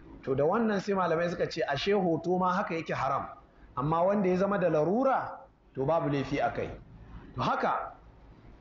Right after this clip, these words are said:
abubuwan da suka shafi abubuwan da ake kallo yanzu a T V da sauransu na tsiraicin mata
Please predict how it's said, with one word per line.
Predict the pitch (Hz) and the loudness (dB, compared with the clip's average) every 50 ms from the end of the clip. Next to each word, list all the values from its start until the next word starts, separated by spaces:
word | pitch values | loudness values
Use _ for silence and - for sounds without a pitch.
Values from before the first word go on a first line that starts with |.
| - | -6
abubuwan | - 202 240 277 285 277 294 277 247 | -2 0 2 2 2 4 4 4 4
da | 214 202 | 2 0
suka | 196 - 233 208 | 0 0 -2 -2
shafi | - - 185 170 165 - - | 0 2 2 0 0 0 -2
abubuwan | - 202 202 208 220 - 240 226 196 170 | -2 0 0 0 2 2 2 2 2 0
da | 170 | 0
ake | 170 170 - 196 170 - | -2 -2 -2 -4 -4 0
kallo | - 180 180 185 196 196 | -2 0 2 2 2 2
yanzu | 190 175 160 156 180 | 2 2 0 0 0
a | 175 160 156 | 0 0 -2
T | - - 185 196 175 | -2 -2 0 2 2
V | 165 170 | 2 2
da | 147 143 | 2 0
sauransu | 131 - 156 160 170 165 170 170 165 - - 110 104 107 | -2 0 0 2 2 2 0 0 -2 -4 -8 -4 -2 0
na | 135 180 | 0 0
tsiraicin | 185 - 202 202 208 208 208 202 - 180 151 139 | -2 0 0 0 2 0 0 -2 -2 -2 0 0
mata | 143 147 143 147 139 156 143 139 139 - - | 0 2 0 0 0 0 -2 -2 -2 -6 -12